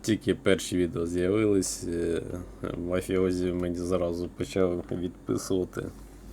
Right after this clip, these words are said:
Е, прийму удар коробки і все таке. <laughs> Під кожним відео по пару разів.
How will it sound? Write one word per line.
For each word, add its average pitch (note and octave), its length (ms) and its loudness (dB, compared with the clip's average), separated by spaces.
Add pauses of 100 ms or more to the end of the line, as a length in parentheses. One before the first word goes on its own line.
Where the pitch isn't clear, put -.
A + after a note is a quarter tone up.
(600)
Е, - 400 -6
прийму F2 360 0
удар - 260 -4
коробки F#2+ 460 0
і G#2+ 100 4
все F2 200 -2
таке. A2 520 -2
<laughs> - 60 -12 (260)
Під - 160 -18
кожним F#2+ 380 2
відео F#2+ 280 2 (100)
по - 300 -8
пару F2 180 -2
разів. F2+ 360 -2